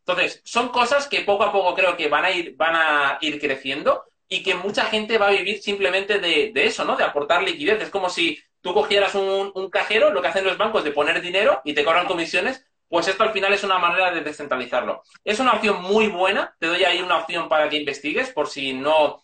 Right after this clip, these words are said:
nunca, pues, eh, has escuchado hablar de ello. Yo intento hablar casi siempre, pues, de, en mi perfil. Y, y poco a poco, o sea, es que no, o sea, lo que no haría desde luego es, sin tener una fuente, eh,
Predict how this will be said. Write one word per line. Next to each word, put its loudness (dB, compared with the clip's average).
nunca, -2
pues, -2
eh, 2
has -2
escuchado -4
hablar 4
de 0
ello. 0
Yo -4
intento -2
hablar 2
casi -6
siempre, -4
pues, -6
de, -2
en -4
mi 0
perfil. -2
Y, 2
y -2
poco 2
a 2
poco, 2
o 0
sea, 2
es -6
que 0
no, 4
o -4
sea, 0
lo 0
que 0
no 4
haría 2
desde 4
luego 4
es, 2
sin -6
tener 0
una 0
fuente, 0
eh, -12